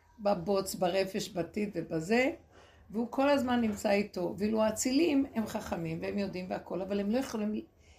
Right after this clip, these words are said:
להשתלשל לעומק של הדברים, לבשר ודם של הדברים. הם יושבים, הם צפים על המים, ויש להם מלכות ויש להם דת, והם לא רוצים להתלכלך, והם אומרים, "אבל אמרנו, ומה שאמרנו." דרך אגב, החכמים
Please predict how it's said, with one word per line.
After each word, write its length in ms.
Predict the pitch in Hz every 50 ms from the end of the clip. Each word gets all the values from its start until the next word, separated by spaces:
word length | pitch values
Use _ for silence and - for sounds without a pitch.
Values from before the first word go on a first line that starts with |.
| - - - -
להשתלשל 800 | - 208 208 - - - - - 220 202 190 185 - - 247 247
לעומק 680 | 240 226 - - - - 226 226 220 202 190 190 -
של 260 | - - 180 170 165
הדברים, 520 | 165 160 156 160 165 - 165 165 165 185 -
לבשר 720 | - 175 170 165 175 - - - 151 180 175 - - 220 214 202
ודם 300 | 196 185 160 196 202 202
של 180 | 202 - 190 175
הדברים. 340 | 165 156 165 156 156 156 151 - - - - - - -
הם 140 | - 247 254
יושבים, 460 | 247 233 220 - - 233 233 233 233 - -
הם 80 | 190
צפים 440 | 190 - - 196 - - 233 220 208
על 120 | 190 160
המים, 400 | 156 156 180 214 233 233 220 220 226 - - - - - - - -
ויש 320 | 208 262 269 269 269 -
להם 160 | 220 190 175
מלכות 400 | 165 156 147 - - 233 226 214 180
ויש 200 | 180 165 - -
להם 200 | 160 156 165 165 165
דת, 260 | 226 240 226 220 214 214
והם 120 | 196 202
לא 60 | 233 247
רוצים 260 | 233 233 - 208 180
להתלכלך, 640 | 180 165 - - - - - 220 220 226 220 - - - - - - - -
והם 160 | 208 220 226 240
אומרים, 280 | 233 226 262 262 269
"אבל 220 | 262 214 247 240 254
אמרנו, 440 | 269 294 320 330 330 381 339 294 254
ומה 200 | 262 233 240 247
שאמרנו." 420 | 247 254 240 214 233 262 269 254 214 - - - - - - - - - - - 202
דרך 220 | 220 214 214 -
אגב, 200 | 339 466 - 320
החכמים 600 | 233 202 - 208 208 - 208 196 208 254 285 349